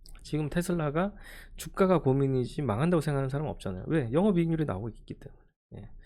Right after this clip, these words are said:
그래서, 어, 결국은 기술이 뒷받침되기 때문에 가격을 낮출 수 있다. 예. 똑같은 예로 삼성전자도 마찬가지죠. 삼성전자도, 예, 그 메모리 반도체에서 일 등이지 않습니까? 예. 근데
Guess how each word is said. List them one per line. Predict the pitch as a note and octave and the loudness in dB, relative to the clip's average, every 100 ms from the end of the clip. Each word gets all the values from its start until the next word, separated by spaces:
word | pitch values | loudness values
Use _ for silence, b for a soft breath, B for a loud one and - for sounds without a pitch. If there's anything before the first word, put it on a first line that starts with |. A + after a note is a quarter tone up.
| B B B - | B B B -6
그래서, | D#3 D3+ C#3 G#2 - b b b | -2 0 0 -2 -10 b b b
어, | - A#2+ B2 A#2 A2 | -4 -2 0 -2 0
결국은 | D#3+ G3+ G3 F#3 | 0 2 2 0
기술이 | - D#3+ F#3+ | -2 -2 -2
뒷받침되기 | C3 A#2+ D#3+ E3 D3+ A#2+ A#2+ | -2 -4 -4 -2 2 2 0
때문에 | B2 A2+ C3+ | -2 -2 -2
가격을 | B2 - C3 D3+ | -4 0 0 2
낮출 | A2+ - C3+ | -2 -4 -6
수 | - | -4
있다. | - - G2 - - _ - | -6 -8 -10 -10 -18 _ -8
예. | G2+ - - - - - _ _ _ - - - | -6 -6 -12 -18 -20 -20 _ _ _ -20 -10 -4
똑같은 | G3+ G#3 G3 | -2 0 2
예로 | E3+ C#3+ | 2 2
삼성전자도 | - G3+ A3 F#3+ F3 F3+ | 2 2 4 4 4 2
마찬가지죠. | D3+ - C#3 B2+ B2+ C#3+ | 0 -2 -6 -8 -8 -8
삼성전자도, | - F#3 F#3+ E3+ C#3+ C3 C3 F3 G#2 - B B B B B - | -2 2 2 4 4 4 4 2 -2 -8 B B B B B 2
예, | B2 G#2 G2 - b b b - - - _ _ | 4 4 0 -8 b b b -20 -20 -20 _ _
그 | B2+ A#2+ A#2 | 0 2 4
메모리 | B2 E3+ F#3+ E3+ | 6 8 8 6
반도체에서 | A#2 C3+ C#3 C3+ B2 A2 F#2 - - B2 B2+ | 2 0 2 4 4 4 2 -2 -2 -2 0
일 | B2+ | 0
등이지 | E3 D3 A#2 | 0 -2 -2
않습니까? | G2+ - - - - - - | -4 -8 -12 -14 -16 -14 -10
예. | G2+ G2 A2 - | -8 -10 -12 -10
근데 | F#3+ F#3+ F#3+ - | -4 0 0 0